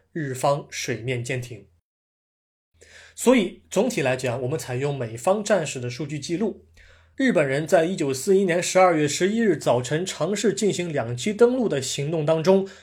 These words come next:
就损失了两艘驱逐舰、三百四十人阵亡，六十五名士兵受伤，另有两人失踪。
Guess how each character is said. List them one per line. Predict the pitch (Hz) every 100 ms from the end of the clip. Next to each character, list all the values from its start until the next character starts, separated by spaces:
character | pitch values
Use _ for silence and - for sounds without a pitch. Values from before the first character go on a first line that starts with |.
| -
就 | 180
损 | 151 - 135 113
失 | - 214
了 | 165 - - _
两 | 139 127 110 117
艘 | - 277 269 -
驱 | - 190
逐 | 147 127
舰、 | 147 120 - _ - _
三 | - 262 262
百 | 143
四 | 131 - 262
十 | 185
人 | 160 147 156
阵 | 180 131
亡， | 110 143 - _ -
六 | 220
十 | -
五 | 170 123
名 | 120 123 180 - -
士 | - - 147
兵 | 165 185 190
受 | - 196 131
伤， | 202 220 233 - _ -
另 | 196
有 | 151 165
两 | 139 120 107
人 | 113 160
失 | 196 - 220
踪。 | 233 240 -